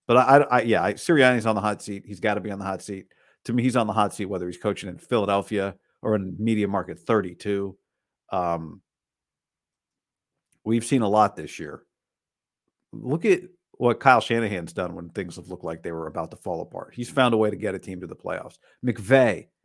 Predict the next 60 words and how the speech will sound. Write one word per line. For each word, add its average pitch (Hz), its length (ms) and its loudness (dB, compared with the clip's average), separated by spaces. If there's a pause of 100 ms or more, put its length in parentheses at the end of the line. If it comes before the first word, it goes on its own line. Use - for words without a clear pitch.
(640)
last 139 420 4
year, 123 100 4
I 101 40 0
thought 104 180 0
McVay 95 280 -4
had 92 140 -4
a, - 220 -8
did 117 140 2
a 92 80 0
hell 127 320 4
of 92 120 0
a 85 40 -12
job 80 340 -14 (400)
with 113 140 -2
a 107 40 -2
team 113 300 -4
that 92 100 -8
looked 104 180 -6
like 90 160 -6
they 95 120 -4
were 87 120 -6
gonna 87 180 -8
be 90 140 -10
a 85 80 -12
two-win 92 460 -4
team. 87 340 -14 (720)
Um, 98 320 0
and 117 120 0
then 135 140 4
this 180 180 4
year, 170 80 2
people 147 240 -2
thought 160 140 4
they're 185 80 2
gonna 196 120 0
be 208 120 2
a 196 60 6
three 214 260 4
or 214 80 10
a 202 40 4
four-win 208 440 4
team, 90 240 -6
which 117 120 -2
I 160 140 6
thought 135 180 6
was 107 140 0
crazy 147 340 2
because 101 280 -6
of 82 100 -12
Stafford. 143 540 0 (500)
Stafford 107 320 -4
turned 107 140 -6
out 98 80 -6
to 90 60 -12
be 107 80 -6
healthy. 156 440 0 (100)
They're 107 120 0
a 101 60 -4
playoff 98 380 -10
team. 104 260 -20